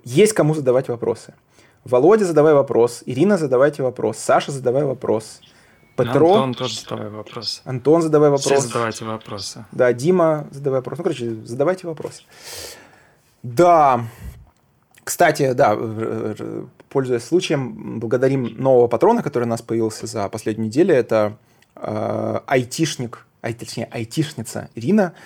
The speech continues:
Speaker 1: с которой мы надеемся сделать один большой и интересный проект. Вот, она начала нас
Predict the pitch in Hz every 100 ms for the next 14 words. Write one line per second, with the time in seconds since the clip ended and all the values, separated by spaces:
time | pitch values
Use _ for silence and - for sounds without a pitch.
0 | - - - 117 110 113 117 117 107 107
1 | 107 110 107 107 104 104 113 98 - 113
2 | 101 _ 113 110 - 107 - 107 123 185
3 | - _ - _ - 107 113 117 110 117
4 | 117 113 - -